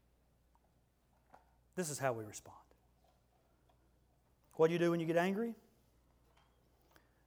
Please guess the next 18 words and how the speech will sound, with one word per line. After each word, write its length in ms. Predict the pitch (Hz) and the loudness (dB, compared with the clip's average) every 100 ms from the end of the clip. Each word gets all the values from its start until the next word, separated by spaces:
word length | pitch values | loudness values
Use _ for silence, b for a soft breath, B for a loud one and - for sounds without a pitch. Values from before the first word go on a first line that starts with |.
| - | -4
You 140 | 165 | -2
get 260 | 151 170 180 | 0 0 0
before 380 | 151 - 165 147 | -2 2 2 4
the 80 | |
Word. 440 | 131 131 113 101 - - _ _ _ _ _ _ _ _ _ _ _ _ _ - | 2 2 -2 -6 -18 -20 _ _ _ _ _ _ _ _ _ _ _ _ _ -14
And 100 | 127 | -10
you 80 | 147 | -6
get 240 | 156 151 | -6 -6
meek. 460 | 147 160 113 - - _ _ _ _ _ _ b b | -6 -8 -8 -14 -20 _ _ _ _ _ _ b b
And 140 | 135 151 | -4 0
you 80 | |
get 160 | 170 175 | 2 2
humble. 480 | - 180 175 127 117 - _ _ b b - | 2 0 0 -4 -8 -20 _ _ b b -8
And 80 | 151 | -4
you 80 | 180 | 0
take 260 | 196 190 | 2 2
it 80 | 180 | 2
in. 320 | 185 175 123 | 0 0 -4